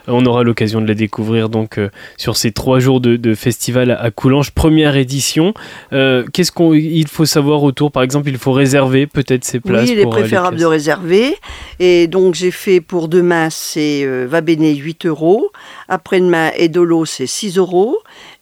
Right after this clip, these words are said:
Speaker 2: Et, euh, pour, euh, dimanche, c'est huit euros. Et donc, j'ai fait un pass. Les
Speaker 1: Hmm.
Speaker 2: gens qui veulent venir voir les trois, un pass à dix-huit euros. Donc, ce qui leur fait gagner quand même quatre euros.
Speaker 1: Mhm.
Speaker 2: Et pour les adhérents, j'ai pas, j'ai mis à quinze euros.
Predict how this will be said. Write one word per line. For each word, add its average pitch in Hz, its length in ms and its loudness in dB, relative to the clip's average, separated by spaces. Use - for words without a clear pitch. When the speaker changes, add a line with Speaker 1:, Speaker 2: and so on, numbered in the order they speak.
Speaker 2:
Et, 170 360 4
euh, 135 840 0
pour, 170 340 -2
euh, 147 60 0
dimanche, 185 720 0
c'est - 200 0
huit 208 280 -4
euros. 165 280 2
Et 170 120 2
donc, 165 280 2
j'ai 165 180 -2
fait 175 380 0
un 175 120 -2
pass. 226 500 -4
Les 180 80 0
Speaker 1:
Hmm. 131 40 4
Speaker 2:
gens 190 140 2
qui 185 100 -10
veulent 170 160 0
venir 170 300 2
voir 165 280 -2
les 156 120 -4
trois, 151 340 -2
un 175 140 -2
pass 165 380 -2
à 143 60 -2
dix-huit 165 400 -6
euros. 196 260 0
Donc, 165 160 -2
ce - 80 -16
qui - 140 -12
leur 139 140 -6
fait 160 140 -6
gagner 143 280 -4
quand 143 140 -6
même 135 200 -4
quatre 139 260 -6
euros. 208 280 -2
Speaker 1:
Mhm. 123 100 -14
Speaker 2:
Et 165 80 0
pour 185 160 -6
les 165 200 2
adhérents, 165 380 0
j'ai 196 160 -4
pas, 170 260 -2
j'ai 160 180 -4
mis 220 220 -2
à 175 100 -4
quinze 226 280 -4
euros. 170 240 -4